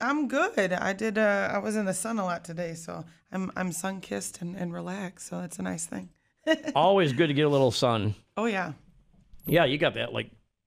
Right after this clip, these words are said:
Speaker 2: golden glow about you there.
Speaker 1: Right?
Speaker 2: Yeah.
Speaker 1: Yes. Yes, for sure.
Speaker 2: So how have you been surviving the, uh, the lockdown? I mean, it, it must have been very difficult for you. You haven't been in here, I don't think, since we started the lockdown, have you?
Speaker 1: No, I have not. Actually, the last time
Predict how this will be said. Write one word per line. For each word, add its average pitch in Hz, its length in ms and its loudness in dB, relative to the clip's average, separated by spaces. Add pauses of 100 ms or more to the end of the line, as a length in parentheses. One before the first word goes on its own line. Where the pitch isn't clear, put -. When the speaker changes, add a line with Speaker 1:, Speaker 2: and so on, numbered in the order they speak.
(260)
Speaker 2:
golden 143 400 4
glow 127 280 4
about 104 340 0
you 110 160 -2
there. 104 200 0
Speaker 1:
Right? 185 500 2
Speaker 2:
Yeah. 180 320 2
Speaker 1:
Yes. - 420 -10
Yes, - 340 -8
for - 160 -12
sure. 160 460 -8 (220)
Speaker 2:
So 147 160 6
how 208 220 6
have 196 80 2
you 196 80 -2
been 180 160 4
surviving 156 540 4
the, 131 260 4
uh, 113 420 6
the 123 320 0
lockdown? 120 540 2
I 104 40 0
mean, 120 220 -2
it, 139 140 0
it 147 60 6
must 180 220 6
have - 60 -10
been 113 220 4
very 117 460 2
difficult 104 440 -2
for 117 140 0
you. 110 120 4
You 143 160 4
haven't 214 180 4
been 143 160 4
in 175 100 4
here, 123 160 4
I 107 60 4
don't 107 100 2
think, 113 160 2
since - 160 -2
we 98 80 -2
started 117 240 2
the 101 40 0
lockdown, 90 340 -2
have 101 160 -2
you? 131 80 0
Speaker 1:
No, 208 400 4 (100)
I 180 120 0
have 180 180 2
not. 180 260 2
Actually, 190 320 0
the 180 80 -2
last 190 360 0
time 190 600 0